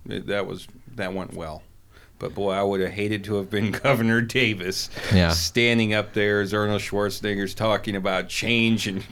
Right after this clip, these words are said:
Speaker 1: getting rid of
Speaker 2: <laughs>
Speaker 1: politics
Speaker 2: Politics
Speaker 1: as
Speaker 2: as usual.
Speaker 1: usual. <laughs> And there's been no one who's been in Sacramento longer than Greg Davis. And to be standing up there just had to be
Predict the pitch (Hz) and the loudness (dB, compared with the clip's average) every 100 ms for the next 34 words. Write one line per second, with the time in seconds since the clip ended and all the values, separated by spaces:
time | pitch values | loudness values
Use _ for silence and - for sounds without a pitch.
0 | - 151 151 123 135 127 - 139 160 151 | -2 0 4 6 6 4 4 6 8 8
1 | - 135 156 151 - - - - 170 147 | 6 6 4 2 -4 -2 4 8 8 8
2 | 143 175 185 185 113 110 104 107 135 156 | 6 8 10 8 6 6 6 8 6 4
3 | 151 - 143 - 139 190 185 165 139 127 | 0 -4 -8 -4 -2 2 4 6 6 4
4 | 131 120 120 123 135 110 104 107 92 101 | 6 4 4 4 4 4 2 0 -2 0
5 | 113 123 98 87 - - - 135 127 113 | 2 2 0 -6 -12 -10 -4 0 2 2
6 | 107 110 107 104 110 151 117 104 110 113 | 0 0 0 2 2 4 2 2 0 -2
7 | - 127 120 117 131 120 127 127 - - | 2 2 2 -2 2 2 2 -4 -6 -8
8 | - 147 147 147 - 143 143 135 120 113 | -2 0 2 0 0 2 2 4 2 0
9 | - 92 95 95 - 104 90 80 76 | -2 -6 -6 -8 -4 -4 -4 -6 -10